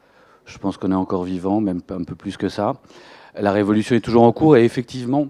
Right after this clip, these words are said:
cette révolution est passée et continue de passer par la mobilité et par le mobile. Euh, l'histoire, je vais pas la refaire, mais très rapidement, c'est,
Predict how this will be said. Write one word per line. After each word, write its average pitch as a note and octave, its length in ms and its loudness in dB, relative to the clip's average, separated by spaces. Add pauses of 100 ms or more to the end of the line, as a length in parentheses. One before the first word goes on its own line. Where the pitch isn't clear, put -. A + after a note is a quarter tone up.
(720)
cette - 240 -14
révolution G#2+ 720 -2 (340)
est B2+ 100 0
passée A#2 340 0
et C3+ 60 2
continue B2 380 -4
de - 60 -10
passer A#2+ 320 0
par G#2 240 0
la G2+ 100 -2
mobilité G#2 540 -4
et A#2+ 60 -2
par G#2 120 0
le G2 80 0
mobile. E2+ 380 -4 (1000)
Euh, A2 220 0
l'histoire, C#3 600 4
je F#2+ 100 -12
vais A2 100 -2
pas A#2+ 140 2
la A#2 80 2
refaire, D3 360 -2
mais A2+ 220 0
très - 220 -6
rapidement, B2+ 640 2
c'est, A2 460 -4